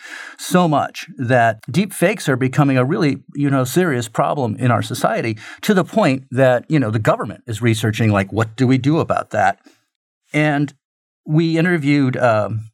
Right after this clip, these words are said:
Professor, uh, Hani Farid, who's at Berkeley now,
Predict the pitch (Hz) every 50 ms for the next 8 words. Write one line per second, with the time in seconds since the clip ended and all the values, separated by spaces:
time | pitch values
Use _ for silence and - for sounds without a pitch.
0 | _ _ - 151 - 175 156 151 - 143 123 - - 120 110 104 - - 180 170
1 | 170 165 160 147 - - 135 123 143 175 170 123 95 95 101 - 143 135 151 151
2 | 123 110 - 214 226 - - 120 110 104 131 127 110 107 98